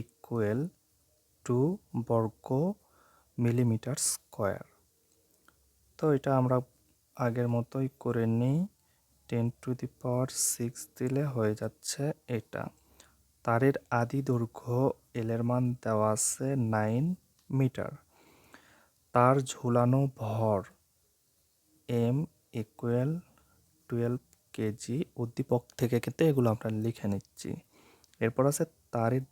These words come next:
দৈর্ঘ্য বৃদ্ধি এল দ্বারা প্রকাশ করা হয়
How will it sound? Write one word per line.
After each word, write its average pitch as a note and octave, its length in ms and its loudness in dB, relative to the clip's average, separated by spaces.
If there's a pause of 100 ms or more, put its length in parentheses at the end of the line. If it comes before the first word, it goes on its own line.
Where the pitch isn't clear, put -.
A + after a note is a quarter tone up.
দৈর্ঘ্য A#2+ 420 2
বৃদ্ধি B2 440 -4 (800)
এল B2+ 80 0 (100)
দ্বারা A2 180 0 (100)
প্রকাশ A2+ 260 -6 (140)
করা A#2 200 0 (100)
হয় D3 240 2